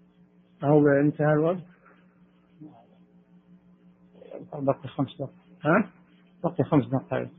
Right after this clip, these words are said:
Speaker 1: يلا.
Speaker 2: سابقكم الله، هذا سائل يقول أن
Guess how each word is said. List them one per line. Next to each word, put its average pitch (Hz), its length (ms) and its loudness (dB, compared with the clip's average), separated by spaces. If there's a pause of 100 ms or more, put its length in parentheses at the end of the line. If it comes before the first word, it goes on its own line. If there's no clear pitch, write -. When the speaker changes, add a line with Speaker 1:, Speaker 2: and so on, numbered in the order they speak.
Speaker 1:
يلا. 147 260 4 (1200)
Speaker 2:
سابقكم 151 400 6
الله، 147 260 6
هذا 143 120 8 (100)
سائل 147 300 8
يقول 143 580 6 (920)
أن 151 260 8